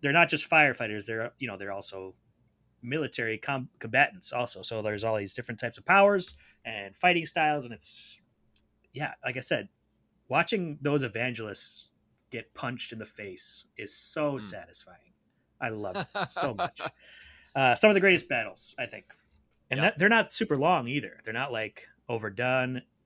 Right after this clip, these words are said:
Speaker 1: Sometimes it's just, like, one guy comes in out of nowhere and, and lands a perfect hit. And you're like, "Oh, man, that just saved the episode and the series because it was so awesome."
Speaker 2: Yeah. Oh.
Speaker 1: Captain Obi is also in my top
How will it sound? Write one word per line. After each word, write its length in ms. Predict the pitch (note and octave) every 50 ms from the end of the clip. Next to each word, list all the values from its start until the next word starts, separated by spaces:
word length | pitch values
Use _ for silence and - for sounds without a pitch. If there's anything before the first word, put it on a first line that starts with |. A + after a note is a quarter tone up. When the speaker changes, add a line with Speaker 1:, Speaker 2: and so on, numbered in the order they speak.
| _ _ _ _ _ _
Speaker 1:
Sometimes 460 | - - B2+ A#2+ D3 C#3+ C#3 C3+ A#2+
it's 100 | A#2+ -
just, 180 | - C3 - -
like, 180 | A2+ G#2 G2 G2
one 240 | G2 A2 B2+ B2
guy 220 | B2 B2 A#2+ A#2+ A#2
comes 240 | - - B2+ A2+ A#2+
in 120 | A#2+ A#2+
out 120 | A2+ G#2+
of 80 | G#2+ G2+
nowhere 520 | G#2+ A2+ A2 G#2+ G#2+ G#2 G2+ G2 F#2+ - _ _ _ _ _ _ _ _ _ _ _ _ _ _ _ _ _ -
and, 260 | - A2+ G2 F#2+ F#2+ - -
and 120 | A#2+ A2+ A2+
lands 300 | A2 A2 A2 G#2+ G#2 -
a 40 | G2+
perfect 380 | - - C3 A#2 - - - -
hit. 220 | A#2+ G2+ - - _ _ _ _ -
And 280 | A#2 G2+ F#2+ F2+ F2+ - _
you're 140 | - A#2 G2
like, 120 | F2+ - -
"Oh, 180 | C3+ B2 G#2+
man, 220 | G2+ G2 G#2 F#2 - _ _ _ _ _ _ _ _ _ _ _ _ _ _ _ _ _ _ _ -
that 160 | B2+ B2 -
just 220 | - A2+ - -
saved 240 | - F#3 G#3 A3 F3+
the 100 | D3+ D3+
episode 500 | C#3 - - B2+ - C#3+ C3 B2+ C3 C3
and 180 | - D#3+ F3+ F3+
the 40 | D#3
series 580 | - - A3 E3+ E3 D#3+ D#3 D3 - - - - _ - - - _
because 220 | - C#3+ - C#3 B2+
it 40 |
was 100 | A#2 A#2 -
so 140 | - C3 A2+
awesome." 340 | G2 - - - - D2 - _
Speaker 2:
Yeah. 200 | - E2 D#2+ D2 - _ _ _ _ _ _ _ _ _ - - - _ _ _ _ _ _ _ - -
Oh. 140 | F#3+ G3 - -
Speaker 1:
Captain 260 | F3+ E3+ - E3+ E3+
Obi 220 | F3 F3 E3 E3 D3+
is 100 | C#3 C3+
also 280 | D3 C3+ C3+ - C#3+ C3
in 60 | B2+
my 160 | B2 A#2 A#2
top 420 | - - - - C3 A#2 A#2 _